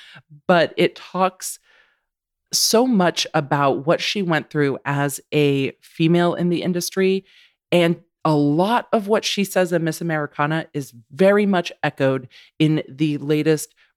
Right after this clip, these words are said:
Britney Spears, I don't wanna call it a documentary 'cause it's not. It's more of a investigative report that the New York Times just recently did. And I will be talking about that in other content, but it echoes what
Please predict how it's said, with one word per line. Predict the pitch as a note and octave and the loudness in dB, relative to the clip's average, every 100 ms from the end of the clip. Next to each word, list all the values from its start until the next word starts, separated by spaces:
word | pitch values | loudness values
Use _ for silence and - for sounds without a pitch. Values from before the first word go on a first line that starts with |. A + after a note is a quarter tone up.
| _ | _
Britney | D#3 - C#3 | 0 2 -2
Spears, | - - - D#3 D#3+ E3 E3 D#3+ - _ _ _ _ _ - | -2 -6 -2 2 4 4 2 -2 -12 _ _ _ _ _ -8
I | E3+ | -4
don't | G3+ | -2
wanna | F3+ E3+ | -2 -4
call | - C#3+ | 0 -2
it | |
a | C3 | 0
documentary | C3 B2+ C3 B2+ B2 | -2 -2 -2 -2 -2
'cause | - B2+ | -4 -14
it's | - | -6
not. | C#3 C3+ C#3+ | 0 0 0
It's | - - | -4 -6
more | D#3 E3 D#3+ | -2 0 2
of | |
a | C#3 C3 C3 A#2+ | 2 2 0 -4
investigative | - D3 D3 D3+ D#3 D#3+ D#3 D3 C#3 | -4 0 0 0 0 2 2 0 -4
report | C#3 C#3 - - D#3 E3 - | -4 -4 -4 -2 0 0 -4
that | D3 | -4
the | C#3 | -2
New | C#3+ | 0
York | C3+ C3 | 0 -2
Times | - C3+ C3+ | -4 -2 -2
just | - C#3 - | -6 -6 -6
recently | C3+ - D3 | -8 -8 -10
did. | C3+ C#3+ | 0 0
And | C#3+ | 0
I | C#3 | 0
will | D#3 | 0
be | C#3+ | 0
talking | C#3+ C#3+ - B2 | -2 -4 -4 -4
about | B2+ - | -4 -2
that | C3+ C3 | -2 -2
in | - C#3 | -4 -4
other | D3 C3 | 0 -2
content, | C3+ - C3 C3+ C#3 - - - - _ | -2 -4 -6 -2 -4 -4 -16 -20 -20 _
but | E3+ | 2
it | D#3+ | 4
echoes | - D#3+ C#3+ C3 B2+ - _ _ | 0 2 2 2 0 -10 _ _
what | C#3 D3+ D3+ | 0 2 2